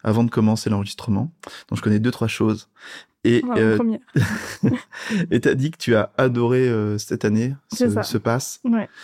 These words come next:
Speaker 1: Et, euh, je trouve ça trop bien de, comme message à, à donner au, au futur pass, justement, que ça peut être une année où tu apprends plein de choses.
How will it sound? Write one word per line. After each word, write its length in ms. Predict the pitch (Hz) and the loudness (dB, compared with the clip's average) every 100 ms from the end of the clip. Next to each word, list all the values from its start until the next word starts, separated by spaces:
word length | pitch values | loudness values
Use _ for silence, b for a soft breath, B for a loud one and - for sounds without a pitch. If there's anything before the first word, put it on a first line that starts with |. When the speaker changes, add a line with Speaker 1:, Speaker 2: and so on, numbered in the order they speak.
| B B _ _ - | B B _ _ -4
Speaker 1:
Et, 200 | 104 107 | 0 2
euh, 200 | 101 101 | 0 -2
je 40 | |
trouve 140 | - 123 | -4 -2
ça 100 | 143 | 0
trop 200 | - 156 | 2 2
bien 200 | 175 214 | 4 2
de, 200 | 139 117 | 0 0
comme 180 | 131 | 0
message 380 | 123 120 139 127 | 0 0 -4 -2
à, 120 | 120 - | -2 0
à 80 | 117 | 0
donner 260 | 120 127 | 2 2
au, 300 | 123 110 107 | 2 2 0
au 80 | 120 | -4
futur 400 | - 143 - - | -6 -6 -4 -4
pass, 420 | - 127 - - _ B B | 0 -2 -2 -12 _ B B
justement, 280 | - 123 131 | -2 0 0
que 40 | |
ça 120 | - | 0
peut 60 | 117 | 0
être 120 | - | 0
une 100 | 120 | 2
année 200 | 117 143 | 2 2
où 100 | 139 | 0
tu 140 | - | 0
apprends 200 | 113 - | -2 -2
plein 160 | 117 123 | -2 -2
de 60 | 120 | 0
choses. 340 | - 107 | -2 -4